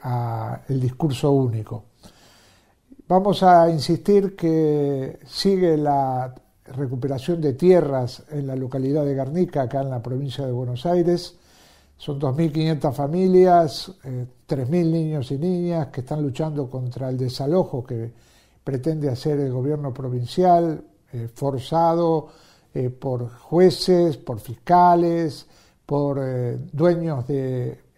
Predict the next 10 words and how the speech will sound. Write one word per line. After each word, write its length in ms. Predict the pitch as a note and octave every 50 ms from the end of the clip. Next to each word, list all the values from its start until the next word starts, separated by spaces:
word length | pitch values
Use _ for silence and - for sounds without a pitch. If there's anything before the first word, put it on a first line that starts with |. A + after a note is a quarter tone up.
| _ -
mansiones 840 | C3 C3 C3 C#3 C#3 B2 A#2+ - F3 F3 F3+ F3 E3 D#3 B2 -
en 80 | C#3+ B2+
los 160 | B2+ B2+ B2
countries, 720 | - - G3 G3 F#3 E3 C#3+ - E3+ E3+ E3+ D#3+ - - - - - - _ _ _
por 160 | - D#3 D3
intendentes 840 | D#3 D3+ C3 - D#3 C#3+ C#3+ C#3 F#3 F#3 F#3 F3 - - E3 C#3+ B2
que 520 | - - C#3+ C#3 C#3 C3+ C3+ C3+ - - _ -
negocian 800 | C3+ C3 C3 C3+ E3+ G#3 G3+ - - - F3 E3 D3+ D3 C3+ C3 - _ _ -
y 140 | D#3 C#3+
renegocian 960 | C3+ B2 B2+ C3+ C#3 B2 C3 B2+ C#3 F#3 G3+ E3+ - - E3+ D#3+ C#3+ C3+ B2